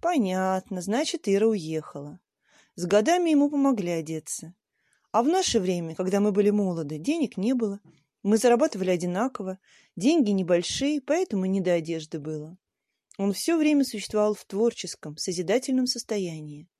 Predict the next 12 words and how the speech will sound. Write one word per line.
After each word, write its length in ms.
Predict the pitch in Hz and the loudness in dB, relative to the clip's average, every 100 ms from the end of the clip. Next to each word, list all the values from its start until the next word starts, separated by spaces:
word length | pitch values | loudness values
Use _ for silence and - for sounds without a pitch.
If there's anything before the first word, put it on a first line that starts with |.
| _ _ _ _ | _ _ _ _
Он 160 | 208 220 | 0 2
все 220 | - 320 | 2 -2
тащил 360 | 311 262 277 247 | 0 0 -2 -2
в 40 | |
дом, 420 | 190 185 160 156 _ _ _ _ | -2 -4 -4 -8 _ _ _ _
все 240 | - - 226 | -10 0 4
время 260 | 277 320 | 4 2
придумывал 520 | 285 240 254 262 269 254 | 2 2 4 4 4 0
какие-то 420 | 240 - 254 247 | -4 -4 -4 -4
коллажи, 800 | - 240 233 233 175 175 165 156 | -2 0 2 0 -2 -6 -8 -8
интересные 580 | 180 165 190 196 - 214 | -10 -4 0 0 0 -4
композиции, 960 | - 208 202 185 170 190 - - 180 | -2 -2 0 -2 -2 -8 -10 -14 -16